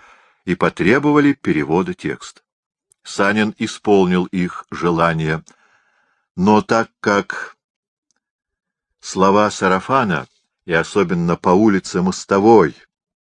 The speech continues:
по замощённой улице молодая девушка шла за водой. Он так передал смысл оригинала.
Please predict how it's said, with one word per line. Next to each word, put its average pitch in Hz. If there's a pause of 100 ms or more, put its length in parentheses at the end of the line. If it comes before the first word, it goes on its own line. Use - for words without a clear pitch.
(580)
по 85
замощённой 104
улице 104
молодая 92
девушка 98
шла 90
за 80
водой. 90 (1300)
Он 87
так 98
передал 87
смысл 85
оригинала. 82